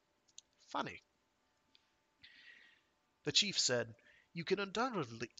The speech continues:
undoubtedly find a post suitable to a lower E A C.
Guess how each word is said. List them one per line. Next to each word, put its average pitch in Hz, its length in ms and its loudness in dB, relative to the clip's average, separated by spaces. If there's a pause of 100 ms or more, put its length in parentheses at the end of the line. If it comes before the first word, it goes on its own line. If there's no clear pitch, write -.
(120)
undoubtedly 175 840 2
find 120 340 -2
a 117 60 -2
post - 500 -2
suitable - 500 -2 (100)
to 120 180 -2
a - 20 -6
lower 107 340 -6
E 113 160 -6
A 107 120 -6
C. - 320 -4